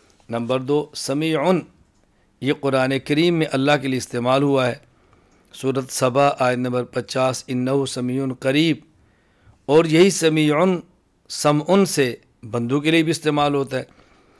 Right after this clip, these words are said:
سورۃ البقرہ آیت نمبر پچہتر، "افتطمعون ان یؤمنوا لکم وقد کان فریق منہم یسمعون کلام اللہ ثم یحرفونہ من بعد ما قالوہ وہم یعلمون۔" اچھا، اسی طرح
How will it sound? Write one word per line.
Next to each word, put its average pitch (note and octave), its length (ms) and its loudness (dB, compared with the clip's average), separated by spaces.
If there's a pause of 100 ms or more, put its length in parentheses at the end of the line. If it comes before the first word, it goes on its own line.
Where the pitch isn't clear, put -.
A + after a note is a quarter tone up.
(120)
سورۃ C#3+ 320 2
البقرہ C#3+ 480 0
آیت C#3+ 140 4
نمبر C3+ 280 -2
پچہتر، C3 880 0 (640)
"افتطمعون D#3 840 0
ان D3 180 0
یؤمنوا C#3+ 600 -2
لکم C#3 440 -4
وقد C3 340 -2
کان D3 340 2
فریق C#3+ 400 -2
منہم C3+ 440 -2
یسمعون C3 640 -4
کلام A#2+ 420 -6
اللہ E3 320 2 (500)
ثم B2+ 300 -2
یحرفونہ C#3 720 -2
من C#3+ 280 -2
بعد C#3+ 200 0
ما B2+ 340 -4
قالوہ C#3 340 -4
وہم B2+ 140 -2
یعلمون۔" B2+ 640 0 (1800)
اچھا، G#2+ 340 -8 (100)
اسی D#3 220 -2
طرح D#3 300 2